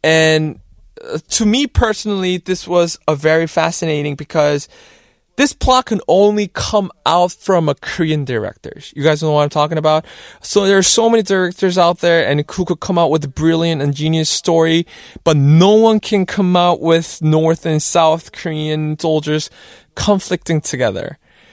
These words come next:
Because they cannot know the history of North and South Korean. We are separated in different country, ladies and gentlemen, but somehow we were connected.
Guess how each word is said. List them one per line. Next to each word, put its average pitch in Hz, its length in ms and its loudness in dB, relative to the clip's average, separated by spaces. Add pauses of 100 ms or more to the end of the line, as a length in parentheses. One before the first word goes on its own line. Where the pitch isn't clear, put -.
(180)
Because 185 460 0
they 196 180 4
cannot 196 760 0
know 165 640 2
the 147 180 0
history 170 500 0
of - 260 -4
North 160 280 0
and 147 160 -2
South 143 460 -4
Korean. 120 560 -6 (400)
We 196 560 2
are 156 200 0
separated 165 560 0
in 139 160 2
different 156 400 -2
country, 147 480 -6
ladies 110 280 -4
and 113 60 -12
gentlemen, 113 300 -2
but 147 300 -2 (480)
somehow 180 800 0
we 143 260 -2
were 139 260 0
connected. 120 880 -6